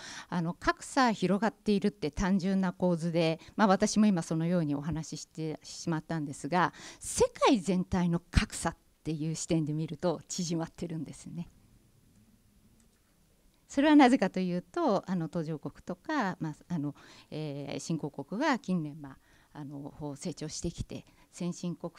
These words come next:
とそういった国々のその格差っていう意味では、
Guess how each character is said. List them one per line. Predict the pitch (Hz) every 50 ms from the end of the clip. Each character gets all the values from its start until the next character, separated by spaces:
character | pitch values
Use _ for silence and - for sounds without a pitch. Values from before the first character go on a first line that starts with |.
| - _ _
と | - 339 330 302 - - 180 170 165 165 160
そ | - - 156
う |
い |
っ | 151
た | - 156
国 | - - 160 151 156
々 | 151 147 156 156 175 226
の | 302 359 294 240
そ | - -
の | 180 151
格 | - - 175 -
差 | - - 143
っ | 135
て | _ _ - 147
い | 147 147
う |
意 | 147 143 170
味 | 240 277 285
で | 359
は、 | 392 381 370 302 165 147